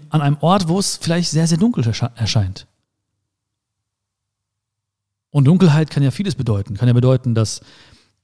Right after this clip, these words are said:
viele unwissende Menschen da sind oder dass es Menschen nicht gut geht an diesem Ort. Ähm, oder, oder, oder. Und, ähm, dann ist es unsere Aufgabe zu leuchten. Vielleicht sind wir beide das Licht.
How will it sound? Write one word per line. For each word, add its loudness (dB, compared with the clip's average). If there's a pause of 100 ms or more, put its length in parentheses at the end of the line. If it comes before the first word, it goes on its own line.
(300)
viele -2
unwissende 2
Menschen 0
da 2
sind 2
oder 0
dass -2
es -8 (480)
Menschen 0
nicht 0
gut 4
geht -2
an 0
diesem 0
Ort. -2 (640)
Ähm, 4
oder, 0
oder, -4
oder. -2 (100)
Und, 0
ähm, 2
dann 2
ist -2
es -6
unsere -4
Aufgabe -4
zu -8
leuchten. -10
Vielleicht -2
sind -2
wir -2
beide -2
das 0
Licht. -6